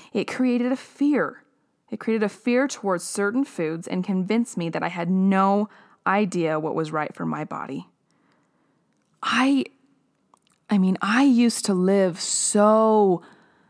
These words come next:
intuitively, right? And I remember just, I, you know, it was, it was as simple as eating when I was hungry and not when I wasn't, you know, and, and eating foods because I wanted to try them and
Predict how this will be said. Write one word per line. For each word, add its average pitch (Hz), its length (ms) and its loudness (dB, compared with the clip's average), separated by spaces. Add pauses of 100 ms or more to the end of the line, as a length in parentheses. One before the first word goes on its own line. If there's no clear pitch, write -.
(1600)
intuitively, 196 1000 2 (1300)
right? 175 640 0
And 196 200 2
I 190 100 2
remember 214 580 6
just, 208 360 0 (600)
I, 180 220 0 (360)
you 214 160 4
know, 185 200 4
it 160 100 2
was, 196 280 0 (120)
it - 40 -4
was 196 180 0
as 190 60 -2
simple 233 300 0
as 185 300 0
eating 185 300 0
when 214 100 4
I 226 80 4
was 226 160 2
hungry 220 440 0
and 180 180 2
not 180 240 0
when 220 100 2
I 220 60 0
wasn't, 220 440 0
you 196 120 2
know, 190 300 4
and, 208 140 2 (320)
and 214 200 0
eating 254 400 4
foods 247 440 2
because 196 240 0
I 190 80 4
wanted 202 420 2
to 202 60 0
try 233 360 0
them 247 340 4
and 190 140 -2